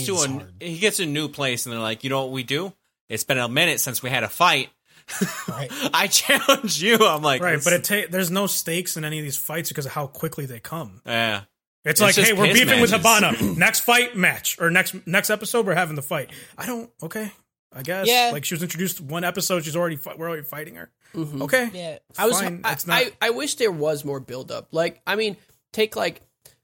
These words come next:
Speaker 4: I mean, this is probably a long example, but, like, Bleach,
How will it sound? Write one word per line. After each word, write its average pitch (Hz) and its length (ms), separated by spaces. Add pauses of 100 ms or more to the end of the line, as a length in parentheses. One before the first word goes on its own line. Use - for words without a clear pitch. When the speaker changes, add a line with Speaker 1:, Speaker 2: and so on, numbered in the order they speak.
(160)
Speaker 4:
I 139 100
mean, 131 140
this 131 240
is 123 140 (200)
probably 120 220
a 123 80
long 127 220
example, 131 420
but, 147 200
like, 147 240
Bleach, 160 520